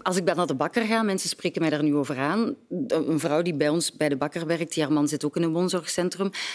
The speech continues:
Daar is bijvoorbeeld nog altijd de babbelbox. Dus niet op de kamer. Of geen fysiek contact. Er zijn mensen die een brief hebben gekregen van ja, we hebben doorgekregen dat de versoepelingen er moeten komen,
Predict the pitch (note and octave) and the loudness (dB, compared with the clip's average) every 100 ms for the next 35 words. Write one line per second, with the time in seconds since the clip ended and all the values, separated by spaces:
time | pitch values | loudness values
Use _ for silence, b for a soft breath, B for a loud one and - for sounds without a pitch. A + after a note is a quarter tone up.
0 | B C#3+ D#3 D#3 D#3 D3 D#3 D#3 D#3+ D#3+ | B 0 0 0 -2 0 0 0 0 -2
1 | - D3 F#3 G3 D#3 C#3 C#3 C3+ C3+ - | -2 -2 -2 -2 -2 0 0 -2 -4 -4
2 | - - B B - D#3+ D#3 D#3 D3+ D#3+ | -6 -8 B B -4 -2 0 0 -2 -2
3 | - E3 D3+ C#3 C#3 - B B D#3 - | -2 0 2 2 -2 -10 B B -6 0
4 | D#3 F3 - D#3 F3 - F3+ G3 F#3 - | 0 2 0 -2 -2 -2 -2 -2 -6 -6
5 | - B B E3+ D3 D#3 E3 - F#3+ D#3 | -10 B B -2 2 2 2 0 0 0
6 | E3+ G3 F#3+ F3+ E3 D#3 E3+ D#3+ D#3 D3 | 0 0 0 0 -2 -2 -2 0 0 2
7 | C#3+ F#3 F3 E3 C#3+ D3 D#3+ D#3+ - E3 | 2 0 0 0 0 0 -2 -4 -2 0
8 | D#3 D3+ C#3 D3 - E3+ E3 D#3+ D3+ C3+ | 0 -2 -4 -4 -2 -2 0 2 0 0
9 | E3+ - - D#3+ F#3 A3 | -2 -2 -2 0 2 -2